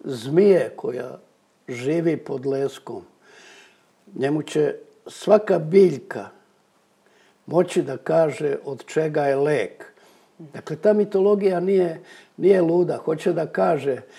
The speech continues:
da, u stvari, e, zmija nije opasna.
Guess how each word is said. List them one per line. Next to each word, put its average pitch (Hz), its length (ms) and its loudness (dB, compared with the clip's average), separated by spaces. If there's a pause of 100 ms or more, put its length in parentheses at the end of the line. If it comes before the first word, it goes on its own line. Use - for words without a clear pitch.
(260)
da, 143 460 -4
u 151 160 -8
stvari, 165 600 -2 (680)
e, 139 680 -8 (340)
zmija 160 540 4
nije 175 260 4
opasna. - 760 -6